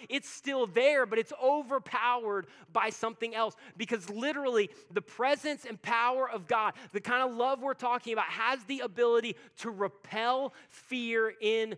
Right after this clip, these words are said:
your life, even if you don't believe it right now. And so you, you have to overcome fear by understanding, but more than that, you have to overcome f-, fear by coming face to face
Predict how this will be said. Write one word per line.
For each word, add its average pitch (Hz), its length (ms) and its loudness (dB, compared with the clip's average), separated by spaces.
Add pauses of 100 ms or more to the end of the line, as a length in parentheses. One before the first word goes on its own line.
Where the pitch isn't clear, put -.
(140)
your 208 280 -2
life, 196 320 -2
even 220 180 -8
if 214 140 -6
you 202 40 -8
don't 185 180 -6
believe 175 400 -8
it 165 200 -10 (380)
right 156 240 -4
now. 120 180 -12 (1080)
And 180 100 -8
so 214 80 0
you, 214 220 -2
you 247 220 -4
have 277 160 4
to 277 100 0
overcome 240 580 2
fear 240 160 -2
by 208 140 2
understanding, 220 760 -2
but 214 120 -8
more 226 220 0
than 233 160 -6
that, 233 220 0
you 226 100 -2
have 254 120 0
to 247 80 -2
overcome 214 600 -2
f-, - 80 -20 (320)
fear 214 280 0 (260)
by 190 100 2
coming 220 280 -2
face 254 480 2
to 262 120 -6
face 226 340 2